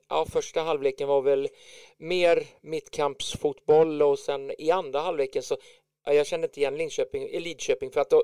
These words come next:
de kom ut som ett helt nytt lag. Eh, även om att Nova Karlsson, spjutspetsen i Borgeby, sätter ett noll så, så vänder man på steken i och med tre stycken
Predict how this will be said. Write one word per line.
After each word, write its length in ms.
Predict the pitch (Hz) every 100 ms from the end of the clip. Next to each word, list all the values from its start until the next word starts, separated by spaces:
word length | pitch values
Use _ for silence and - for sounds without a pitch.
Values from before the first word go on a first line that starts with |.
| -
de 140 | 160 156
kom 180 | 175
ut 100 | 151
som 100 | 160
ett 140 | 143 - 202
helt 260 | 202 -
nytt 200 | 160 -
lag. 300 | 151 143 135 -
Eh, 120 | 147
även 260 | 170 156 165
om 120 | 180
att 200 | 170 -
Nova 320 | 165 165 156
Karlsson, 680 | 156 175 151 135 - 160 165 -
spjutspetsen 840 | - - 170 156 - 151 143 - 143
i 80 |
Borgeby, 520 | 135 151 135 135 139 139
sätter 380 | 151 - -
ett 240 | 165 147 -
noll 340 | 160 139 135
så, 340 | - 143 135 - _ -
så 160 | 220
vänder 280 | 202 135 135
man 140 | 165
på 120 | 190 190
steken 440 | 202 156 - 139 - -
i 360 | 190 165 156
och 80 | 165
med 240 | 170 147 - _ -
tre 380 | 180 185 160 147
stycken 460 | - 165 156 147